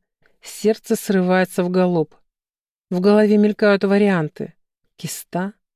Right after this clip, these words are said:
Возможно. Она могла дать повышение уровня Х Г Ч. Или «Всё хорошо?» спрашивает Настя. «Ты побледнела». Я поднимаю на неё взгляд. Во рту пустыня.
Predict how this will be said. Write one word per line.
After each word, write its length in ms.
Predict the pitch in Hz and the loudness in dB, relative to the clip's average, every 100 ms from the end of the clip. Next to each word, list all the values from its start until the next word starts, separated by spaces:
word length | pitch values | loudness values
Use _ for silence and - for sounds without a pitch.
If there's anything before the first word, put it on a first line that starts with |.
| _ | _
Возможно. 840 | 165 165 165 170 165 160 156 156 165 _ _ _ _ _ | -6 -4 -2 -2 -2 -4 -8 -10 -14 _ _ _ _ _
Она 240 | 175 190 | 0 2
могла 320 | 190 190 202 | 2 2 2
дать 240 | 190 202 - | 2 0 0
повышение 580 | 180 185 - 202 190 202 | -2 0 0 0 2 2
уровня 420 | 220 185 170 170 | 2 0 -2 -4
Х 140 | 190 | -4
Г 120 | 190 | -4
Ч. 360 | 202 - 147 156 _ _ _ _ _ - | -4 -6 -8 -8 _ _ _ _ _ -6
Или 540 | 170 185 190 196 185 _ _ _ _ _ _ _ _ | -4 -2 -2 -4 -6 _ _ _ _ _ _ _ _
«Всё 200 | - 196 | -6 -4
хорошо?» 480 | - 214 214 - 330 | 0 0 0 -2 -4
спрашивает 640 | - 208 185 180 165 160 | -4 -4 -4 -2 -2 -2
Настя. 500 | 190 165 - - - _ _ _ _ _ | -2 -2 -8 -16 -18 _ _ _ _ _
«Ты 100 | - | -8
побледнела». 880 | 190 190 220 220 262 240 156 143 151 _ _ _ _ _ _ _ _ | -4 0 0 2 2 2 0 -4 -12 _ _ _ _ _ _ _ _
Я 220 | 196 202 233 | -2 0 0
поднимаю 540 | 185 185 190 190 180 | 0 2 2 2 2
на 100 | 175 | 2
неё 200 | 175 170 | 0 -2
взгляд. 540 | 175 175 190 254 - _ _ _ _ _ 190 | -4 -2 0 -2 -4 _ _ _ _ _ -6
Во 220 | 180 190 | -2 -2
рту 260 | 180 233 | -2 -6
пустыня. 800 | 220 208 - - 180 165 156 156 | -4 -6 -6 -6 -2 -2 -4 -8